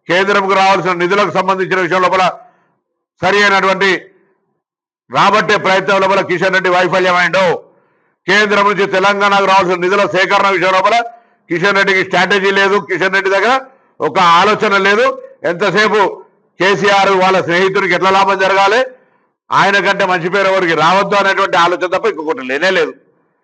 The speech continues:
లేదు అని నిరూపించదలుచుకుంటే చెప్పు, తెలంగాణకు ఏమేమి తెచ్చినావు, ఏమేమి తెస్తావు, మేము ఎవరిని కలవాలి, మాకేం సలహా చెప్తున్నావు రాష్ట్ర ప్రభుత్వానికి, కేంద్ర మంత్రిగా చెప్పు. ఈ ప్రాంతం నుంచి వహిస్తాను, హైదరాబాద్ ప్రాంతంలో నువ్వు రిప్రజెంట్ చేస్తాను.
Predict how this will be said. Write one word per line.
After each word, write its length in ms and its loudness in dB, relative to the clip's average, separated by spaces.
లేదు 280 0
అని 120 0
నిరూపించదలుచుకుంటే 720 0
చెప్పు, 260 -2
తెలంగాణకు 520 0
ఏమేమి 220 -4
తెచ్చినావు, 320 -4
ఏమేమి 280 0
తెస్తావు, 520 -2
మేము 200 0
ఎవరిని 300 2
కలవాలి, 420 4
మాకేం 360 0
సలహా 260 2
చెప్తున్నావు 400 0
రాష్ట్ర 240 0
ప్రభుత్వానికి, 480 0
కేంద్ర 260 -2
మంత్రిగా 260 -2
చెప్పు. 280 -2
ఈ 80 -2
ప్రాంతం 340 0
నుంచి 140 -2
వహిస్తాను, 440 -2
హైదరాబాద్ 500 2
ప్రాంతంలో 440 0
నువ్వు 220 0
రిప్రజెంట్ 360 -2
చేస్తాను. 380 0